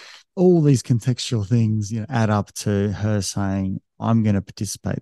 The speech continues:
i-, in this," and with no prompting from mum and dad. So, you know, just the, the complexity and the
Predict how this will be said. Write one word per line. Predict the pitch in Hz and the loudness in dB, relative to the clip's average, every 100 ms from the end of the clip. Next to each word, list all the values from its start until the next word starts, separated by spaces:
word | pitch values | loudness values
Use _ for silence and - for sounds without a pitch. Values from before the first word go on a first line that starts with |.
| - | -4
i-, | 98 | -2
in | 117 101 | 0 0
this," | 95 90 - | 0 0 0
and | 98 92 - - - _ _ _ _ _ - | 0 0 -6 -20 -20 _ _ _ _ _ 0
with | 117 139 | 2 4
no | 120 | 4
prompting | - 107 - 98 | 4 0 0 -2
from | - 92 | 0 0
mum | 90 90 | 0 0
and | 90 | 0
dad. | 92 92 90 90 | 0 0 -2 -4
So, | - 92 92 101 | -4 -2 0 -2
you | 110 | 0
know, | 104 107 | -2 -2
just | - 165 156 143 - - 160 | -2 0 0 0 -4 -8 -10
the, | 139 | -6
the | 123 | -6
complexity | - 127 - 139 135 - 113 92 | 0 -2 0 0 0 -2 -4 -2
and | 87 | -4
the | 87 | -4